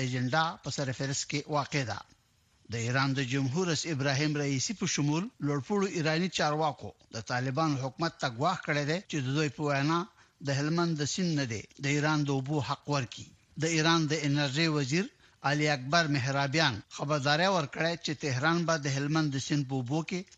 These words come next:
د خپل حق له یوې ذرې نه هم تیر نشي. طالب چارواکو لا رسماً تر دې دمه د دغو لوړپوړو ایراني مامورانو د وروستیو څرګندونو په باب خپل عکس العمل نه دی ښودلی. زموږ غږ له واشنګټن نه اورئ. د طالبانو د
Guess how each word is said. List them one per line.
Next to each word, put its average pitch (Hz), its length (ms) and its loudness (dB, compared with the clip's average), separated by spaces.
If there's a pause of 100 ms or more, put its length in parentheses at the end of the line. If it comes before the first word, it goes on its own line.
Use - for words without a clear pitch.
د - 100 -2
خپل 185 180 -2 (100)
حق 170 120 2 (100)
له 147 120 2
یوې 170 160 4 (100)
ذرې 151 280 2
نه 135 100 0
هم 147 180 0
تیر 143 160 0 (120)
نشي. 113 220 -2 (540)
طالب 175 320 0
چارواکو 156 500 2
لا 139 140 4
رسماً 151 320 0 (320)
تر 156 180 0
دې 180 100 4 (100)
دمه 117 200 0 (140)
د - 20 -4 (140)
دغو 185 180 2 (140)
لوړپوړو 190 400 0 (100)
ایراني 160 440 2
مامورانو 151 500 2 (160)
د - 20 -6 (120)
وروستیو 160 460 -2
څرګندونو 151 600 0
په 139 60 -4 (100)
باب 151 240 2 (100)
خپل 170 160 0 (100)
عکس - 140 -6
العمل 143 380 0 (160)
نه 185 100 -2
دی 151 140 2
ښودلی. 113 400 -6 (800)
زموږ 147 360 2
غږ 156 160 4 (120)
له 151 60 4 (220)
واشنګټن 151 540 0
نه 127 100 0
اورئ. 110 240 -4 (240)
د 117 180 -8
طالبانو 143 600 0
د 220 100 -2